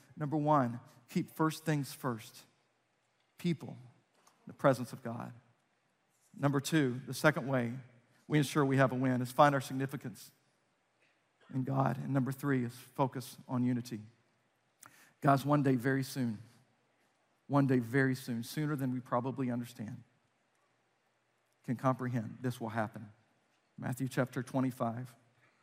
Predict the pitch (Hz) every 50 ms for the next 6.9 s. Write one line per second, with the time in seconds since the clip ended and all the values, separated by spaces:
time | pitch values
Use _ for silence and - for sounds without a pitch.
0 | _ _ _ _ _ _ _ _ _ _ _ 127 120 - - 143 131 131 127 127
1 | 127 123 123 120 117 123 - - - - - _ _ _ _ - 143 147 147 139
2 | 131 - - 156 151 156 151 151 151 147 143 135 131 - - 147 139 123 139 147
3 | 147 135 - 139 135 127 117 113 107 101 101 - _ _ _ _ _ _ _ _
4 | _ - - 131 127 131 143 143 147 131 147 147 143 135 139 139 139 131 143 113
5 | 110 135 123 - - 120 113 113 104 - - _ _ _ _ _ _ _ _ _
6 | _ _ _ _ - 135 131 135 165 151 139 123 - - 170 165 156